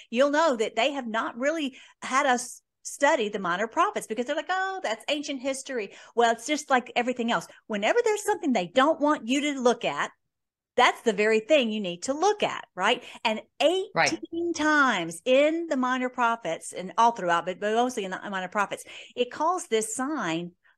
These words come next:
Speaker 1: the woman in labor. The woman in labor. And it says, when you see the woman in labor, there will be, they will be in great panic. They will, and they will clutch their, their,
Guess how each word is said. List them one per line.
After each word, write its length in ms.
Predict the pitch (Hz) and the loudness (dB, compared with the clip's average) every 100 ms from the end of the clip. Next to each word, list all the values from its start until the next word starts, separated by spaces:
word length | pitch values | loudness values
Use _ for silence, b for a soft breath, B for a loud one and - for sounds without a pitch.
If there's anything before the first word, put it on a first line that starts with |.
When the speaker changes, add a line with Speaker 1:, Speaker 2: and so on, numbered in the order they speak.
| - | 0
Speaker 1:
the 120 | 214 | 0
woman 760 | 185 226 311 339 165 151 180 - - | 2 2 4 2 0 -4 -8 -10 -2
in 200 | 240 247 | 0 2
labor. 480 | 269 294 208 - _ _ _ _ _ _ _ _ _ _ _ _ _ _ - | 2 2 0 -2 _ _ _ _ _ _ _ _ _ _ _ _ _ _ -2
The 100 | 220 | -2
woman 380 | 196 214 247 220 | 2 2 2 0
in 160 | 202 | -2
labor. 220 | 214 254 | 0 2
And 160 | - 208 | 0 -2
it 100 | 214 | -6
says, 300 | - 330 349 | 2 2 2
when 140 | 240 | -2
you 120 | 214 240 | -2 -4
see 300 | - 381 392 | -2 0 2
the 120 | 247 | 2
woman 360 | 202 247 254 | 4 2 2
in 180 | 233 208 | -2 -2
labor, 640 | 220 320 453 190 175 180 208 b b | 0 0 0 0 0 0 -4 b b
there 220 | 214 240 | 2 6
will 60 | 240 | 6
be, 280 | 226 254 254 | 4 0 -2
they 320 | 190 247 330 | -4 0 0
will 160 | 339 359 | 0 -4
be 160 | 254 214 | -6 -6
in 240 | 247 254 | -4 -4
great 440 | 185 180 180 185 _ _ - | -2 -2 -2 -4 _ _ -16
panic. 800 | - 262 277 277 220 - - _ _ _ _ _ _ _ _ _ _ _ - | -8 -2 0 2 0 -2 -12 _ _ _ _ _ _ _ _ _ _ _ -6
They 220 | 190 226 | 2 4
will, 300 | 262 262 - _ - | 6 4 2 _ -6
and 100 | 220 | -2
they 120 | 240 | 4
will 120 | 247 | 4
clutch 520 | 240 - 285 359 - - | 2 -4 -4 -4 -6 -4
their, 320 | 269 262 - b b | -4 -4 -10 b b
their, 400 | 254 254 247 | -4 -4 -6